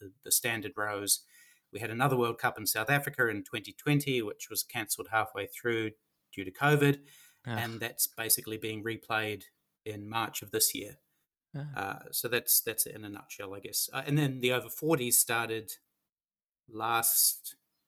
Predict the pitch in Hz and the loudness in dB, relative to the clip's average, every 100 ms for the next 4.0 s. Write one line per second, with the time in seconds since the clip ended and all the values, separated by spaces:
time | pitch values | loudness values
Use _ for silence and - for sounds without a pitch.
0 | _ _ - 120 120 - 104 131 147 _ | _ _ -8 -4 -2 -2 -2 -2 -4 _
1 | _ _ _ _ _ _ _ _ - 110 | _ _ _ _ _ _ _ _ 2 2
2 | 107 107 - 120 - 110 120 113 107 - | 2 -2 2 4 4 2 2 0 -2 0
3 | 127 117 110 110 107 101 - 120 - | 2 2 2 0 -2 -2 0 0 -2